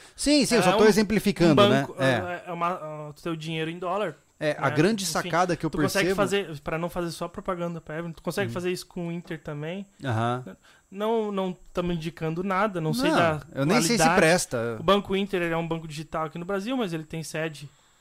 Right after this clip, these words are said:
Speaker 1: Sim.
Speaker 2: nos Estados Unidos, então, tipo,
Speaker 1: É, uma
Speaker 2: dá
Speaker 1: coisa
Speaker 2: pra te
Speaker 1: que,
Speaker 2: fazer.
Speaker 1: uma coisa que eu aprendi, eu acho isso muito legal, né? Pelo menos na questão do mercado de ações, só investe o que você pode perder. Eu
Speaker 2: Hum.
Speaker 1: achei, e realmente,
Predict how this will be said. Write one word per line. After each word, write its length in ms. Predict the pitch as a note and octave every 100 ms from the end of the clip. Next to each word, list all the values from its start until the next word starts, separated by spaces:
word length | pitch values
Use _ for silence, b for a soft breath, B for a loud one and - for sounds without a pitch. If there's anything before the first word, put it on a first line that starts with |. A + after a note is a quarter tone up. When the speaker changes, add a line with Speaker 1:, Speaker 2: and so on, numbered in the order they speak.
| -
Speaker 1:
Sim. 180 | -
Speaker 2:
nos 80 | B2
Estados 240 | G2 F3 F#3
Unidos, 240 | A#3+ G3+
então, 320 | E3+ F#3 G#3+
tipo, 400 | G3+ - G3+ E3 -
Speaker 1:
É, 100 | F#3
uma 160 | C#3
Speaker 2:
dá 60 | D3
Speaker 1:
coisa 160 | F3+ G3
Speaker 2:
pra 100 | -
te 100 | -
Speaker 1:
que, 40 |
Speaker 2:
fazer. 380 | D#3+ B2+ F3+ C3 -
Speaker 1:
uma 160 | C3+
coisa 260 | - E3 D#3+
que 100 | -
eu 60 | D3
aprendi, 580 | C3 C#3 B2 A2 C#3 E3+
eu 100 | B2
acho 200 | A#2 B2
isso 160 | -
muito 240 | A2+ A#2+ B2
legal, 540 | A2 G#2 G#2 B2 D#3+ -
né? 140 | G#2
Pelo 180 | G#2+ A2
menos 240 | A2 C3
na 80 | A#2+
questão 260 | A#2 G#2+ A#2
do 60 |
mercado 320 | A2 G#2+ G#2+ G#2
de 80 |
ações, 320 | G#2 - A#2+ C3+
só 180 | -
investe 360 | C3 A2+ C3 -
o 20 |
que 80 | -
você 80 | C#3
pode 220 | - B2+
perder. 340 | - D3 G2 - _
Eu 60 | A2
Speaker 2:
Hum. 40 |
Speaker 1:
achei, 260 | G#2+ B2+ B2 B B B
e 80 | B2
realmente, 400 | B2 F3+ C#3 -